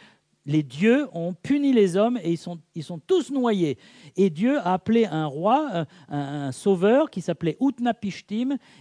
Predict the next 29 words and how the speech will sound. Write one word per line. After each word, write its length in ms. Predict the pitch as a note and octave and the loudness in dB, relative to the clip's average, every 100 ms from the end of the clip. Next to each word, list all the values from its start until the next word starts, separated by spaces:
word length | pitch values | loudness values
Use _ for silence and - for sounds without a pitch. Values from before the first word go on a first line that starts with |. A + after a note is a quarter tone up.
| - | 0
et 100 | F3+ | 2
il 80 | F#3+ | 4
lui 80 | |
a 80 | G3+ | 2
dit 220 | E3+ G#3+ | 2 -2
de 100 | A3 | -2
construire 520 | F#3+ A#3 A3 - C4 A3 | -2 -4 -4 -6 -4 -4
un 60 | |
bateau. 460 | F#3 B3 - A#3+ F#3 | 0 0 2 0 2
Il 100 | F#3 | 0
a 40 | |
construit 300 | F#3 A3 - | -2 -6 -4
un 60 | A3 | -2
bateau, 380 | G3+ G#3 A#3+ B3 | -2 -2 -2 -2
il 100 | G3 | -2
a 40 | |
été 200 | F#3+ A#3+ | -2 -4
sauvé. 320 | - G#3 D3 | -2 -4 -4
Donc, 160 | B2 - _ _ | -8 -14 _ _
on 120 | D#3+ F#3 | -4 -4
a 80 | |
trouvé 520 | - C4+ D4 C#4 E4 C#4 | -2 -4 -4 -4 -4 -8
ça 380 | - A#3 D#4+ D4+ _ _ _ _ _ _ _ | -4 -2 -2 -8 _ _ _ _ _ _ _
en 140 | A3+ | 2
dehors 240 | G#3+ A#3+ C#4+ | 6 6 6
de 80 | |
la 140 | G#3+ B3+ | 2 2
Bible, 200 | D4 F3 | 0 0
hein. 140 | C4 | -2